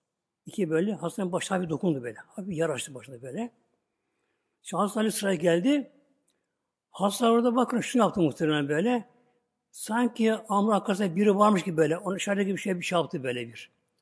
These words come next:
Amr da, "Kim o acaba?" Şöyle bir dönerken böyle vurdu ki muhteremler, gebertti muhterem, kafir muhterem böyle.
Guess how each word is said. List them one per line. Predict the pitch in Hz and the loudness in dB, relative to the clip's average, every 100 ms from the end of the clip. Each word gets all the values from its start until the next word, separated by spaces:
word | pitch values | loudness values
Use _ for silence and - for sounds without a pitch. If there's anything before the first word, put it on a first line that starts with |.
| _ _ _ _ | _ _ _ _
Amr | 180 254 262 | 2 4 4
da, | 202 196 202 277 277 262 _ | 4 0 -4 -14 -16 -18 _
"Kim | - 247 | -6 -2
o | 214 | 0
acaba?" | 165 165 151 147 - - - _ | 0 -2 -2 -6 -10 -20 -20 _
Şöyle | - - 190 170 | -20 -6 -6 2
bir | |
dönerken | 262 214 196 196 190 | 4 4 4 2 4
böyle | 175 202 226 185 - _ _ | 4 4 2 -2 -16 _ _
vurdu | 180 151 285 | -8 4 6
ki | 220 | 6
muhteremler, | 190 143 165 170 269 269 226 _ _ _ | 2 0 -2 0 0 -2 -6 _ _ _
gebertti | 226 214 202 185 | 4 4 2 -2
muhterem, | 139 160 | -6 -10
kafir | 160 135 143 | -10 -8 -10
muhterem | - 127 113 | -14 -18 -18
böyle. | _ _ _ | _ _ _